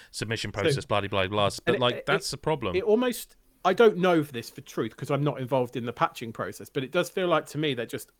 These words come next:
Speaker 2: for some reason, overly concerned that certain bosses and things are too easy
Speaker 1: Well,
Speaker 2: or
Speaker 1: they've,
Speaker 2: too
Speaker 1: no,
Speaker 2: hard
Speaker 1: they
Speaker 2: or
Speaker 1: have
Speaker 2: whatever. And
Speaker 1: said
Speaker 2: it's like,
Speaker 1: that. They've
Speaker 2: just
Speaker 1: said that in, in pre-release
Speaker 2: but, like
Speaker 1: communications when it was in review, they, they literally have said that, "We have listened to your feedback." And it's like, whose feedback?
Speaker 2: I don't care
Speaker 1: Whose
Speaker 2: about just
Speaker 1: feedback are you
Speaker 2: o-,
Speaker 1: listening
Speaker 2: o-,
Speaker 1: to? Make the
Speaker 2: only
Speaker 1: game you
Speaker 2: game
Speaker 1: want to make.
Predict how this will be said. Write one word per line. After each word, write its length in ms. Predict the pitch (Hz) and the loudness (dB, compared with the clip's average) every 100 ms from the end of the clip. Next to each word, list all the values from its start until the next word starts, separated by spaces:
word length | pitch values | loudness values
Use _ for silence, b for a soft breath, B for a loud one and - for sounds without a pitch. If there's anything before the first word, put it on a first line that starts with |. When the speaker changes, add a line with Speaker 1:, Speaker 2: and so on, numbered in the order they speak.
| _ _ b b | _ _ b b
Speaker 2:
for 80 | - | -10
some 240 | 143 196 180 | -4 -2 0
reason, 260 | 151 139 139 | -2 -2 0
overly 400 | 151 151 147 143 | 0 2 -2 -4
concerned 520 | 139 - 151 131 113 | -6 0 0 2 -4
that 120 | 123 | -10
certain 320 | - 147 123 | -4 -2 -2
bosses 400 | 120 135 127 131 | -6 -6 -6 -8
and 140 | 123 117 | -12 -8
things 280 | 117 117 - | -8 -8 -12
are 60 | |
too 240 | - 143 123 | -8 -4 -2
easy 140 | 135 | 0
Speaker 1:
Well, 60 | 151 | 2
Speaker 2:
or 80 | 202 | 2
Speaker 1:
they've, 100 | 208 | 2
Speaker 2:
too 120 | 127 | 2
Speaker 1:
no, 60 | 139 | 4
Speaker 2:
hard 140 | 151 | 6
Speaker 1:
they 40 | |
Speaker 2:
or 20 | - | 6
Speaker 1:
have 240 | 190 - | 4 0
Speaker 2:
whatever. 0 | |
And 60 | - | 0
Speaker 1:
said 80 | |
Speaker 2:
it's 80 | 147 | 2
like, 340 | 185 85 - - | 2 0 -6 -14
Speaker 1:
that. 220 | 80 147 | -12 -2
They've 160 | 143 | 0
Speaker 2:
just 100 | 165 | 4
Speaker 1:
said 180 | 196 151 | 4 4
that 220 | 123 123 | 2 2
in, 220 | 120 117 123 | 0 -4 -4
in 180 | 123 | -6
pre-release 480 | 113 - 156 143 139 | -4 -2 0 2 4
Speaker 2:
but, 40 | 202 | 4
like 60 | |
Speaker 1:
communications 680 | 151 120 - 120 110 113 104 | 4 -2 0 0 0 -4 -4
when 160 | 117 110 | -4 -2
it 60 | |
was 100 | 107 | -2
in 160 | 117 117 | -2 0
review, 320 | 104 107 104 | -2 0 0
they, 220 | 104 101 B B B | 0 -2 B B B
they 100 | 110 | 0
literally 480 | 110 131 - - 110 | 2 0 0 -4 -2
have 140 | 110 | -2
said 260 | - 104 101 | -2 -2 -2
that, 80 | |
"We 120 | 104 104 | -4 -4
have 100 | 101 | -4
listened 300 | 110 107 98 | -6 -8 -6
to 80 | |
your 120 | 107 98 | -6 -4
feedback." 500 | 107 101 95 92 - | -4 -6 -4 -6 -6
And 80 | |
it's 100 | 104 117 | -10 -8
like, 100 | - | -6
whose 220 | 143 139 - | -4 -4 -4
feedback? 540 | 95 90 85 87 - _ _ - | -8 -6 -8 -10 -16 _ _ -4
Speaker 2:
I 120 | 196 | -4
don't 280 | 196 240 240 | 2 0 0
care 280 | - 196 240 | -4 0 4
Speaker 1:
Whose 80 | 147 | 6
Speaker 2:
about 160 | 156 | 4
just 140 | - - | 2 0
Speaker 1:
feedback 440 | 151 135 110 - | 0 0 -4 -2
are 80 | 113 | -4
you 60 | 107 | -2
Speaker 2:
o-, 40 | |
Speaker 1:
listening 260 | 101 - 104 | -4 -4 2
Speaker 2:
o-, 200 | 185 196 | 4 4
Speaker 1:
to? 40 | |
Make 280 | 170 202 247 | 8 8 8
the 40 | |
Speaker 2:
only 140 | 240 - | 6 4
Speaker 1:
game 360 | 175 196 190 | 6 6 4
you 60 | 151 | 2
Speaker 2:
game 100 | 143 | 2
Speaker 1:
want 180 | 147 127 | 0 0
to 100 | 131 | -2
make. 420 | 123 92 - | 0 -2 -6